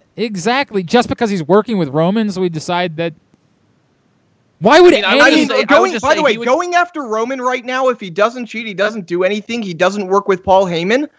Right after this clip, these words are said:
Speaker 3: what isn't a face about
Speaker 1: Yeah,
Speaker 3: Brock?
Speaker 1: maybe, I guess. I, because he's not around, and that was the biggest problem that
Speaker 3: Well,
Speaker 1: everybody
Speaker 3: yes.
Speaker 1: had, that, like,
Speaker 2: But
Speaker 1: that
Speaker 2: the best, the best part of the whole thing, though, is the idea that the guy who doesn't wanna be on the show and doesn't ever wanna fight
Speaker 3: <laughs> Right.
Speaker 2: gives a shit what Roman <laughs> Reigns is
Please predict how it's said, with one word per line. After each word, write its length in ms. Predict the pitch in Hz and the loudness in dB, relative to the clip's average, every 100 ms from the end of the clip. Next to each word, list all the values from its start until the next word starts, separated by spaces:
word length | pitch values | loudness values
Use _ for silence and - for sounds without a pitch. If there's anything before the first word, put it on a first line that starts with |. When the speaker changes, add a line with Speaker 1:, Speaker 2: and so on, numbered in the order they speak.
| _ _ | _ _
Speaker 3:
what 280 | - 170 269 190 | -2 0 2 2
isn't 260 | 269 311 | 0 -2
a 80 | 151 | -8
face 300 | - 117 160 | -10 -14 -14
about 140 | 202 196 | -10 -6
Speaker 1:
Yeah, 220 | 196 190 | -4 -6
Speaker 3:
Brock? 100 | 175 | -4
Speaker 1:
maybe, 440 | 160 165 156 156 | -4 -2 -2 -2
I 180 | 143 151 | -4 -6
guess. 580 | 117 117 117 117 - - | -4 -4 -4 -6 -8 -12
I, 160 | 135 156 | -8 -8
because 400 | - 185 220 196 | -6 -4 -2 -2
he's 140 | 202 | 0
not 160 | 208 202 | 2 4
around, 400 | 247 165 101 117 | 2 0 -2 -4
and 80 | |
that 100 | 160 | -2
was 140 | 175 165 | -2 -4
the 60 | |
biggest 260 | 170 175 156 | -2 -4 -2
problem 260 | 202 180 175 | -2 0 0
that 80 | |
Speaker 3:
Well, 80 | 180 | 2
Speaker 1:
everybody 220 | 262 165 | 2 2
Speaker 3:
yes. 340 | 240 175 160 147 | 2 0 -4 -6
Speaker 1:
had, 140 | 196 | -4
that, 20 | 175 | 0
like, 140 | 190 | -2
Speaker 2:
But 80 | 202 | 0
Speaker 1:
that 60 | |
Speaker 2:
the 60 | 202 | -2
best, 220 | 269 262 _ | -2 -4 _
the 60 | 233 | -4
best 280 | 233 285 285 | 0 0 0
part 240 | 240 240 | -4 -2
of 80 | 202 | -4
the 80 | 180 | -4
whole 160 | 185 | -4
thing, 280 | 170 160 165 | -8 -8 -4
though, 280 | 165 165 170 185 | 0 0 0 -2
is 100 | 160 | -2
the 160 | 165 | 0
idea 600 | 156 165 170 151 156 165 | 2 0 0 -4 -4 -6
that 280 | 160 151 156 | -4 -6 -4
the 100 | 165 | -6
guy 560 | 156 156 160 165 170 165 _ _ _ _ | -2 0 2 0 -2 -6 _ _ _ _
who 120 | 185 | -2
doesn't 320 | 165 165 185 | 0 0 0
wanna 200 | 180 180 | -2 -2
be 120 | 170 165 | -2 -2
on 120 | 156 | -2
the 80 | 156 | -4
show 360 | - 165 165 | -4 -2 0
and 80 | 165 | 0
doesn't 220 | 170 175 | 0 0
ever 180 | 170 175 | -2 0
wanna 200 | 175 165 | 2 0
fight 440 | - 175 185 220 | 0 0 0 -2
Speaker 3:
<laughs> 0 | |
Right. 200 | 233 208 | -12 -6
Speaker 2:
gives 280 | 160 254 240 | 0 0 2
a 100 | 233 | -2
shit 420 | 226 - 226 247 190 | -2 -2 2 2 0
what 180 | 202 | -6
Roman 340 | 175 190 202 185 | 0 0 0 -2
<laughs> 20 | |
Reigns 400 | 180 - - 220 | -4 -4 -12 -8
is 160 | 254 | -8